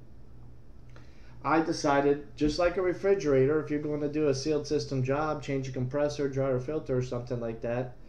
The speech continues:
you want to pressure test it to make sure it doesn't have any leaks. Uh, since this is more like a condensing unit and not a,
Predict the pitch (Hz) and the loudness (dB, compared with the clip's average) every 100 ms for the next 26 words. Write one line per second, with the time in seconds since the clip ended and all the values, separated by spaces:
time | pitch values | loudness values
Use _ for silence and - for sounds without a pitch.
0 | - - - - 123 131 143 143 127 156 | -16 -16 -16 -4 2 2 4 2 0 0
1 | 160 160 151 - 135 131 135 127 127 131 | 0 0 -4 0 0 0 0 0 0 -2
2 | 127 135 127 127 127 131 127 - - 113 | 0 0 0 2 2 0 -4 -8 -4 -4
3 | 123 127 123 131 165 147 - - - - | 0 0 2 2 2 0 -4 -10 -10 -14
4 | - - - - - 127 127 147 147 180 | -16 -16 -16 -10 0 0 2 0 2 0
5 | 185 165 151 165 170 170 147 - 131 127 | 2 0 0 2 2 2 -2 -2 0 2
6 | 147 165 - 180 175 180 180 180 - 135 | 2 0 -2 -2 -2 -2 -2 -2 -2 -2
7 | 117 123 139 147 151 - 131 123 117 113 | 0 0 0 -2 -4 -4 0 2 0 -4